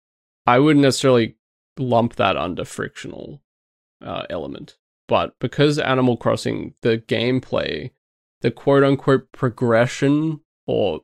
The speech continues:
part of the progression in that game is the interactions you have with the villagers in your town, I think that's why, to me, it seems like a frictional thing.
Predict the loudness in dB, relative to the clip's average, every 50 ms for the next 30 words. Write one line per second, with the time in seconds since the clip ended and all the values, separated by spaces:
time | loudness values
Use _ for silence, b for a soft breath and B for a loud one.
0 | _ _ -2 2 4 4 4 4 2 0 -2 -6 -6 -6 -10 -10 -6 -2 0 0
1 | 0 0 -2 -4 -4 -4 -4 -2 -2 -4 -4 -4 -4 -4 -2 -2 -4 -6 -6 -4
2 | -4 -2 -2 -2 -4 -6 -8 -10 -14 -16 _ _ _ _ _ _ _ _ _ _
3 | -4 -4 -2 -2 -2 -2 -2 0 0 2 2 0 -2 -2 -4 -4 -4 -2 -4 -4
4 | -4 -2 0 0 0 0 -4 -6 -8 -8 -10 -10 -8 -8 -8 -8 -10 -10 -12 -10
5 | -10 -10 -10 -12 -12 -12 -12 -10 -10 -10 -10 -12 -14 -18 _ _ _ _ _ _
6 | _ _ _ _ _ _ _ _ _ _ _ _ _ _ _ _ -6 -6 -2 -2
7 | -2 2 2 0 0 0 -4 -6 -6 -4 -4 -4 -4 -4 -6 -8 -12 -16 _ _
8 | -8 -6 -4 -2 -2 -2 -2 -2 -4 -4 -6 -8 -10 -8 -8 -8 -8 -8 -10 -12
9 | -12 -14 -14 -10 -10 -10 -10 -10 -12 -14 -16 -16 -18 -18 -18 -16 -16 -16 -18 -20